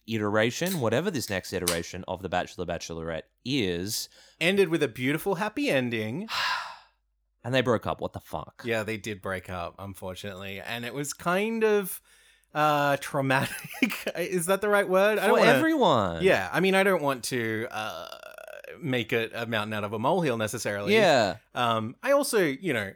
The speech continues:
Speaker 2: uh,
Speaker 1: <laughs> Sorry, just real quick.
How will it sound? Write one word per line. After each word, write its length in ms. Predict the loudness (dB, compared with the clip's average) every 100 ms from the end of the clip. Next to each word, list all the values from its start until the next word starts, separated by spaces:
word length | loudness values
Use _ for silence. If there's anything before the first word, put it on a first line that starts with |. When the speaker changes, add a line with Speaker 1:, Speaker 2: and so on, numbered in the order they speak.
| -12
Speaker 2:
uh, 40 | -10
Speaker 1:
<laughs> 1400 | -4 -2 4 6 6 6 6 10 10 8 6 2 0 -6
Sorry, 460 | -4 2 4 4 2 -4 -12 -6
just 200 | -4 -2
real 140 | -2
quick. 260 | -2 -4